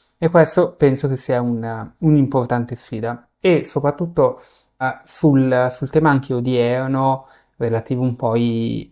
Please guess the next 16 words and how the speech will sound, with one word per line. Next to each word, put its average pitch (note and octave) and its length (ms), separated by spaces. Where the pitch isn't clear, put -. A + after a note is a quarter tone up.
ai B2 120
brand A#2 380
di B2+ 220
lusso, C3 640
e - 180
questo C3 600
condivido C#3 460
un C3+ 140
po' B2+ 220
nella B2+ 340
mia B2+ 160
esperienza, B2 800
nella B2+ 140
mia C3+ 160
opinione C3+ 480
personale. B2 840